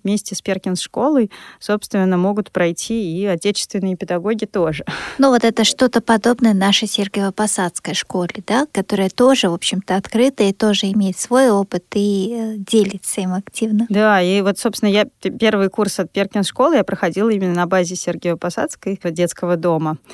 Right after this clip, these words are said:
Speaker 1: да, и школы. И надо сказать, что, опять же, школа Перкинс открыта к мировому опыту, и какие-то техники и практики как раз тоже взяли и в Сергиевом Посаде, как-то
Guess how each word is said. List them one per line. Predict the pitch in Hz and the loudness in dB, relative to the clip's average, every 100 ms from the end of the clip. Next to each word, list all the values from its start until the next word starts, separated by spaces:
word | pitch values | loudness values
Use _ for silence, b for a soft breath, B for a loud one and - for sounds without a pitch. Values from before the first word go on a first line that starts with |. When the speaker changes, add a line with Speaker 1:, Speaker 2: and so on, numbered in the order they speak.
| B B - | B B -14
Speaker 1:
да, | - 175 | -8 -4
и | 202 180 | -2 -4
школы. | - - 180 165 165 - - | -8 -4 -2 -2 -4 -8 -2
И | 202 220 | 2 4
надо | 214 214 | 4 2
сказать, | - 208 220 302 | 2 2 4 2
что, | - - 220 - _ _ - | 0 2 4 2 _ _ -6
опять | 180 202 | 0 2
же, | 175 | 2
школа | - 208 190 | 0 0 2
Перкинс | 233 330 220 - - | 0 2 0 -2 -4
открыта | 170 - - 233 220 190 | -4 -2 2 2 4 0
к | - | 0
мировому | 180 175 180 185 185 | 0 2 2 2 0
опыту, | 302 254 - | -2 -2 -4
и | 175 | -4
какие-то | 170 - 208 196 180 175 - - | -4 -2 -4 0 2 2 -2 -4
техники | 208 220 214 180 196 | -2 0 0 0 -2
и | |
практики | 160 190 233 - 202 - 170 - | -2 -2 -2 -4 -8 -4 -4 -6
как | 165 - | -12 -2
раз | 180 170 | -2 0
тоже | - 190 165 | 2 2 2
взяли | 170 175 165 165 170 - | 0 2 2 2 -2 -2
и | 165 | -8
в | - | -4
Сергиевом | 175 160 165 156 | -4 -2 -4 -4
Посаде, | - 165 247 320 320 262 | -4 -2 0 0 0 -2
как-то | - - - | -6 -10 -10